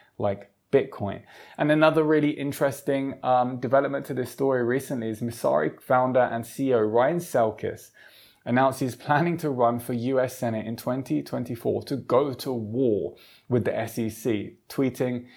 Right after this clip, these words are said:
"Enough talk, more war on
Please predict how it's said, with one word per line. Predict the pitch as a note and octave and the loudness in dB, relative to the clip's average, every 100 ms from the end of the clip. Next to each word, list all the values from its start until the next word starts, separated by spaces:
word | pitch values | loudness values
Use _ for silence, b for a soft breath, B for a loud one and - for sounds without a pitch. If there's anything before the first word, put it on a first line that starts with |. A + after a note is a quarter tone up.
| B B | B B
"Enough | B2 D3 D#3+ - | 2 4 4 2
talk, | D#3+ C#3 C3+ - B B | 2 4 2 -4 B B
more | B2+ C#3 E3+ E3+ | 0 6 8 8
war | C3+ C#3+ C#3+ C#3+ - | 8 6 8 8 4
on | B2 | 0